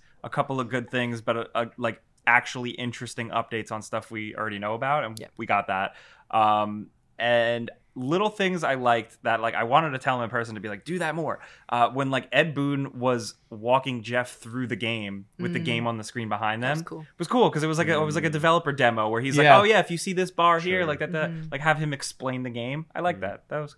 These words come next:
Speaker 1: cool. I want more of that.
Speaker 2: And
Speaker 1: Yeah.
Speaker 2: that's the thing, like, I, I was, I was there for Alan Wake. I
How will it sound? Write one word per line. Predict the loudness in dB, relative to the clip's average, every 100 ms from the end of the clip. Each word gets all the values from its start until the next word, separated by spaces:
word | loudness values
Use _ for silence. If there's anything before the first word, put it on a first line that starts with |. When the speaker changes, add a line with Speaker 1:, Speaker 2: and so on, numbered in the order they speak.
| _
Speaker 1:
cool. | -20 _ _
I | -6
want | -4
more | -4
of | -6
that. | -8 -10 _ -8
Speaker 2:
And |
Speaker 1:
Yeah. | -6
Speaker 2:
that's | -6
the | -2
thing, | -2 0
like, | 0
I, | 2 0 -4 _ _ -16
I | -14
was, | -14 -18 -14
I | -12
was | -12 -12
there | -6 -4
for | -2 -2
Alan | -2 -4 -4
Wake. | -6 -6 -8 -14 -20 _ -20 -20
I | -20